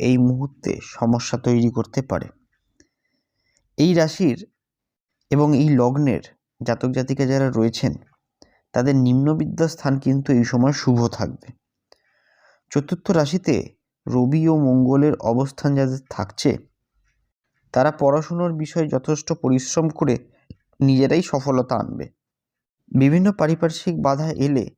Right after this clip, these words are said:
তারা নিজের চেষ্টায় সমস্ত অতিক্রম করবে। উচ্চবিদ্যার ক্ষেত্রে সময়টা কিন্তু সাময়িক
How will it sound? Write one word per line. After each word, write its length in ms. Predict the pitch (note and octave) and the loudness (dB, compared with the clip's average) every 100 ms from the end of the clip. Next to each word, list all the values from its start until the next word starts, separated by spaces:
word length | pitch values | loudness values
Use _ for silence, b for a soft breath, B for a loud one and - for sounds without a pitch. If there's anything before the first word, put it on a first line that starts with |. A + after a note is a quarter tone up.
| _ _ _ _ | _ _ _ _
তারা 160 | C#3 C#3+ | 0 0
নিজের 340 | C#3 C3+ D3+ D3+ | 0 -2 -4 -6
চেষ্টায় 420 | - C#3 - D3+ | -4 -4 -2 -6
সমস্ত 420 | D3 C3 B2 A#2+ - D#3 | -4 -2 -2 -2 -4 -2
অতিক্রম 480 | C3+ A#2 - A#2 A#2+ | 0 -4 -4 -4 -4
করবে। 360 | - - - - _ _ _ _ _ _ _ _ B B - | -4 -6 -6 -12 _ _ _ _ _ _ _ _ B B -2
উচ্চবিদ্যার 720 | D3 D3 G3 F#3+ F3 F3+ F3+ | -2 0 2 2 2 -2 -4
ক্ষেত্রে 460 | - E3+ - F3+ C3 - - | -4 -6 -2 0 0 -2 -12
সময়টা 500 | - C3 C3+ C#3 D3 | -4 -2 0 -2 -4
কিন্তু 360 | D3 D3+ D3 F3 | -4 -6 -6 -8
সাময়িক 520 | - - A#2 C#3 E3+ | -8 -4 0 2 0